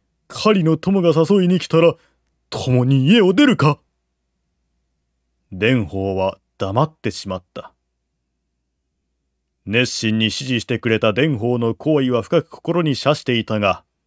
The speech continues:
孫権もつらつら袁紹の人物と京の様子を眺めて、「これ以上強いるのは無益」と諦めてしまっ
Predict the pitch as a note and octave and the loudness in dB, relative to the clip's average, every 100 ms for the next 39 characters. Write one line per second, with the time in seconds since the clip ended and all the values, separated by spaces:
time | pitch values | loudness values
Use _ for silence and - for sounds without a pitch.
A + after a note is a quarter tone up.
0 | _ _ _ _ _ _ - - B2 B2 | _ _ _ _ _ _ -20 -6 -4 -4
1 | F2+ G2+ G2+ G2+ G2+ - - B2+ A#2 - | -4 -6 -4 -6 -8 -10 -2 -2 -2 -6
2 | G#2 G#2 - _ _ _ _ C#3 F3 D3+ | -2 -2 -4 _ _ _ _ -2 0 0
3 | C3+ C3+ C3 C3 A2+ A#2+ D#3+ A2+ G#2 - | 2 2 2 -2 -2 -2 -2 -2 -4 -6
4 | G2+ F#2 _ _ _ _ - - B2 A2+ | -8 -10 _ _ _ _ -10 -2 0 0
5 | G#2 G2+ F#2+ B2 - - A#2 A2 G#2+ A2 | 0 -2 -2 -4 -6 -6 -4 -2 -2 0
6 | A#2 G2 F2+ - - _ _ _ _ _ | 0 -2 -6 -18 -20 _ _ _ _ _
7 | _ _ _ _ _ _ _ _ _ _ | _ _ _ _ _ _ _ _ _ _
8 | _ - - F#2 G2 A2+ A2+ G2 F#2+ F2+ | _ -18 -12 -6 -2 0 0 -4 -6 -8
9 | F2+ - - G#2 B2 A2+ G2+ G2 G2 G2 | -8 -10 -8 -2 -2 -2 -4 -2 -2 -4
10 | G2 A2+ C#3 G#2 - - _ _ _ _ | -4 0 0 -2 -10 -20 _ _ _ _
11 | _ _ _ _ _ - F#2+ G2+ - _ | _ _ _ _ _ -14 -8 -6 -8 _
12 | _ _ _ - F2 A#2+ A#2 G2+ F2 E2+ | _ _ _ -18 -8 0 0 0 -6 -12
13 | - F2 | -14 -16